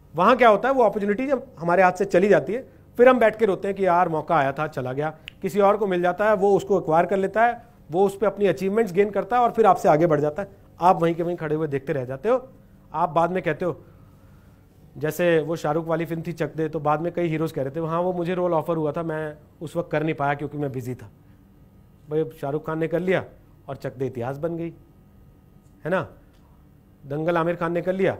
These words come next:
वो इतिहास बन गई। ऐसी कितनी फिल्में आपको मिलेंगी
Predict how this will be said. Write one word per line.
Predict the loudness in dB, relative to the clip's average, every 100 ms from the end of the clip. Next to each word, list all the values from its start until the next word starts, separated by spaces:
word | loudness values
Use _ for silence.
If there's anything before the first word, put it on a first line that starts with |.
| -6
वो | -10
इतिहास | -6 -2 -2 -2
बन | -4
गई। | -6 -8 -12 -14
ऐसी | -10 -8
कितनी | 0 -2 2 2 2
फिल्में | 2 2
आपको | 2 2
मिलेंगी | -2 0 -2 -4